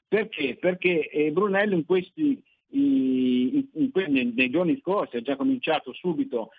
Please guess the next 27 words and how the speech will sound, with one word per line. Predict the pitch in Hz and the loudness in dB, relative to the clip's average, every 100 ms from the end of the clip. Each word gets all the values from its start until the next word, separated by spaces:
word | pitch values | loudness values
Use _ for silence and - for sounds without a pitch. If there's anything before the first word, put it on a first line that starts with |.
| _ | _
a | 123 123 | -8 -2
testa | 143 139 151 | -2 0 -2
bassa | 147 147 135 127 | 0 0 -2 -6
col | 131 | -6
suo | 123 | -4
lavoro | 139 139 147 139 | -2 2 2 0
di | 131 | -2
consigliere | 135 135 143 151 156 165 | -4 -6 -2 0 0 -2
regionale | 185 202 185 135 127 123 - - - _ | -2 -2 0 0 -2 -4 -10 -20 -20 _
e, | 147 156 156 139 127 110 | -2 2 2 2 -2 -4
ah, | 147 139 127 123 | -2 -2 -2 -4
sta | 151 143 | -4 -6
facendo | - 156 143 | -4 -2 0
dei | 143 143 | 0 -4
tour | - 151 143 139 - | -2 0 0 -2 -6
sul | - 143 127 | -2 -2 0
territorio, | - 139 127 - 120 123 | -2 -2 -2 -2 -2 0
in | 185 190 | -2 0
particolare, | 160 143 165 160 185 143 127 135 135 - - - - _ | -2 -2 -6 -2 0 0 0 0 -2 -4 -18 -20 -20 _
eh, | 135 135 135 131 127 127 | -2 0 0 0 0 2
nella | 139 160 147 139 | 2 2 0 -2
sanità, | 160 151 143 170 170 165 - _ _ | -2 -2 0 -2 -2 -4 -12 _ _
eh, | 135 135 131 131 | 0 0 0 -2
territoriale, | - 160 160 160 160 160 135 | -2 -2 0 0 0 0 0
appunto, | 165 - 139 123 - 135 135 | -2 0 0 0 0 -2 0
che | 160 160 - | -2 -2 -2
è | 147 | -6